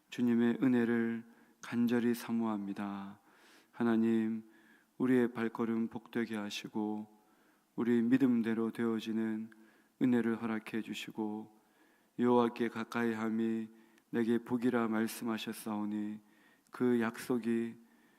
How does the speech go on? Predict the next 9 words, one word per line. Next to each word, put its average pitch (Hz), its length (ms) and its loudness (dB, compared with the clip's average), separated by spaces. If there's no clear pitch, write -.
우리 123 220 4
삶 117 320 -2
가운데 110 720 -2
이루어지게 123 600 4
하여 110 380 -2
주시옵소서. 107 1120 -6
오늘 120 280 4
이월 120 460 2
첫날입니다. 104 1000 -2